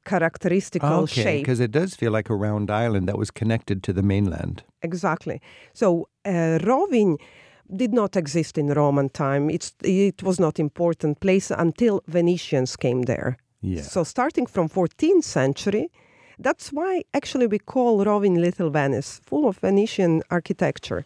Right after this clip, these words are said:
Speaker 2: This is Travel with Rick Steves. We're talking with Miriam Abdelghani. We're talking about her home peninsula,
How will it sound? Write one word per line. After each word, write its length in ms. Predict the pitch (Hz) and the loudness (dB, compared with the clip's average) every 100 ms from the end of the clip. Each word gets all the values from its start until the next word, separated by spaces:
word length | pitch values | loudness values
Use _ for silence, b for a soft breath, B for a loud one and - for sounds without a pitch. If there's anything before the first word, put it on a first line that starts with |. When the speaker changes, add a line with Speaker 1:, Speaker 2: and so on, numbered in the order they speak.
| - | -8
Speaker 2:
This 220 | 113 131 | -2 0
is 120 | 113 | -2
Travel 300 | - 120 104 | -2 -2 0
with 140 | 104 - | -2 -2
Rick 120 | 101 | -6
Steves. 400 | - 131 185 - | -2 0 0 -2
We're 60 | 104 | -4
talking 300 | 131 120 120 | -4 -2 -2
with 200 | 107 95 | -4 -2
Miriam 420 | 120 165 170 151 - | -2 0 -2 -4 -4
Abdelghani. 600 | 123 120 110 85 80 78 | -2 -2 -4 -6 -6 -10
We're 80 | 90 | -8
talking 360 | - 117 120 | -6 -4 -4
about 300 | 104 101 95 - | -4 -2 -2 -2
her 140 | 127 135 | -2 -2
home 440 | 104 113 131 147 | -2 -2 -2 -2
peninsula, 600 | - 123 101 - 110 117 | -2 -2 -2 -4 -4 -4